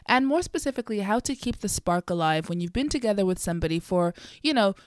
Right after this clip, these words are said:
two years, three years, five years, ten years, however long it may be.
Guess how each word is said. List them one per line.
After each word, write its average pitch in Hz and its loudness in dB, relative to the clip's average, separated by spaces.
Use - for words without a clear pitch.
two 226 0
years, 202 2
three 208 -2
years, 185 2
five 190 0
years, 180 0
ten 190 -2
years, 175 0
however 208 2
long 175 2
it 165 -2
may 160 -2
be. 175 -4